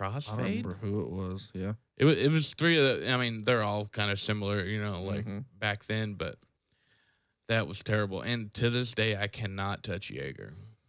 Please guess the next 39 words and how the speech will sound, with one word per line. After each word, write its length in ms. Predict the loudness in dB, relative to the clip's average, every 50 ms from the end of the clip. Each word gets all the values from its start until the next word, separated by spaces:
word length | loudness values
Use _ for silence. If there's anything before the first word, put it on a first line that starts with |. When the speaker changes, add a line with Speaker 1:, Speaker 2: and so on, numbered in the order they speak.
| _ _ -8
Speaker 2:
'Cause 100 | -4 -2
I, 120 | 0 0 2
I, 200 | 2 0 0 0 -2 -4
I 100 | -2 -4
did 420 | -2 0 0 2 2 0 -2 -4 -10 -18
throw 440 | -18 -14 -8 -4 -2 0 0 0 0
my 180 | -2 -4 -4
guts 340 | -4 -4 -6 -6 -8 -8 -8
up 220 | -8 -8 -8 -8 -8
that 180 | -8 -8 -6
night. 260 | -8 -8 -10 -10 -12 -16 _ -20 -20 _ _ _ _ _ _ _ _ _ _ _ _ _ _ _ _ _ -20 -20 -16
Speaker 1:
Dude. 220 | -12 -12 -10 -10 -12 -14 -18 -20 _ _ _ _ _ _ _ _ _ _ _ _ _ _ _ _ _ _ _ _ _ _ -12 -4
Speaker 2:
Jaeger's 600 | 0 0 0 0 -2 -6 -8 -8 -8 -10 -10 -12 -14 _ _ _ _ _ _ _ _ _ _ _ _ _ _ -10 -2
the 160 | 0 2 2
worst. 540 | 2 0 -2 -4 -6 -8 -8 -8 -10 -10 -16 -20 _ _ _ _ _ -20 -20 -20 _ _
Speaker 1:
Dude, 100 | 2 4
I 40 | 4
just 100 | 4 4
remember 220 | 4 2 2 2 2
playing 260 | 2 2 2 2 0
foosball, 840 | -2 -6 -2 2 4 6 8 8 6 6 6 6 8 8 6 6 4
man. 200 | 4 2 2 2
I 40 | 2
had 100 | 0 -2
the 80 | -4
foosball 540 | -4 -2 0 2 2 2 2 4 4 4 4
Speaker 2:
Yeah. 60 | 4 4
Speaker 1:
table 300 | 4 4 6 6 4 4
over 200 | 4 4 4 4
there. 260 | 4 4 2 2 0
God, 400 | -2 -4 -4 -2 0 2 2 2
we'd 120 | 2 2
get 160 | 0 -2 -2 0
down 260 | 0 2 2 2 0
on 60 | -2
the 0 |
foosball 580 | -2 -2 0 0 0 2 4 4 4 4 4 4
playing 420 | 2 2 2 2 0 -2 -6 -6 -6
dimes. 920 | -6 -4 -2 0 0 0 2 2 0 0 -2 -2 -4 -6 -6 -8 -12 -14